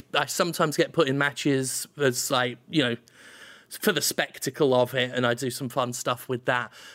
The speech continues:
Um, but I am doing some appearances now outside of Pro Wrestling Ego, and it looks like, hopefully, some regular, proper, like, touring indie stuff. Uh, but for right now, I will be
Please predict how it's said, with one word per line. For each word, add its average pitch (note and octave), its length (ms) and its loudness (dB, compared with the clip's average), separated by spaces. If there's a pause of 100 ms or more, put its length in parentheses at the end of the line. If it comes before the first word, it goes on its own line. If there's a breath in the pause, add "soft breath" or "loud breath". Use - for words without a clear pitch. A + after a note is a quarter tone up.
(120 loud breath)
Um, A#2+ 520 -2 (160)
but F3+ 160 2
I E3+ 140 2
am G3 160 0
doing F#3+ 320 4
some A3 280 2
appearances F#3+ 720 4
now F3+ 240 2
outside E3 440 0
of D3 100 -6
Pro D#3 140 0
Wrestling C#3 360 -4
Ego, B2+ 400 -4
and B2+ 220 -2
it C3 100 -10
looks C#3+ 300 -6
like, B2+ 440 -4 (280)
hopefully, G3 600 2 (380 loud breath)
some F3 280 -2
regular, E3 560 4
proper, E3 500 2
like, D3+ 240 2
touring D#3 360 -2
indie C#3+ 460 -4 (100)
stuff. - 520 -2 (440 loud breath)
Uh, B2+ 220 0
but C#3+ 180 -4
for F#3 120 -2
right G3 260 2
now, D3 440 2
I C#3 200 4
will C#3+ 160 2
be C#3+ 260 -2